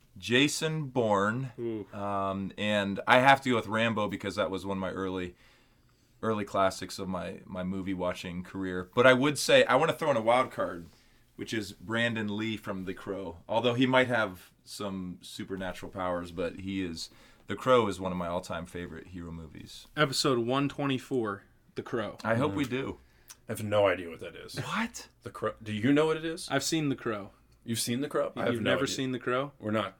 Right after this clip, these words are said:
Speaker 3: no.
Speaker 2: Oh, okay. It's not like Birds, by the way.
Speaker 1: It's Bruce Lee's son, Brandon Lee, and he's
Speaker 3: Oh,
Speaker 1: fantastic.
Speaker 3: wow.
Speaker 2: Uh, okay, so my top three is probably in this order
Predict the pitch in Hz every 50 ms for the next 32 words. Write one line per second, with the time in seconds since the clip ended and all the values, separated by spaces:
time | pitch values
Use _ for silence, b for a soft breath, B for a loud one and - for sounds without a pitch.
0 | - - 98 87 82 82 - _ _ _ - 110 104 101 104 - _ _ _ _
1 | _ - 113 - - 101 101 101 - _ _ _ _ _ _ _ - 143 143 139
2 | 139 139 127 117 113 113 107 104 90 90 95 - - - - _ _ _ _ -
3 | 107 104 95 - 131 127 - - 120 131 143 143 135 135 - 131 127 127 123 113
4 | 104 - - - 117 113 104 90 80 76 78 - - 95 95 95 95 92 92 92
5 | 90 87 82 82 90 95 95 85 98 95 92 98 110 120 95 87 82 - 90 78
6 | 76 - - - - 87 85 - - 87 87 92 104 107 110 110 104 - 117 117
7 | _ 135 135 131 127 123 120 117 113 113 - - 147 139 139 165 143 117 104 -
8 | - _ - _ - - - - 180 170 151 120 104 - - _ _ _ _ _
9 | _ _ _ _ _ _ _ _ _ _ _ _ _ _ - _ - 139 151 180
10 | 190 190 - 180 170 165 - - - 135 135 120 104 101 98 - - _ _ _
11 | _ _ _ _ _ _ _ - 160 156 143 123 104 107 110 - - - - -
12 | - _ _ _ _ _ _ - - - 147 143 143 151 160 165 185 175 170 175
13 | 175 170 170 160 165 160 156 151 147 151 - - - 143 139 135 123 104 107 107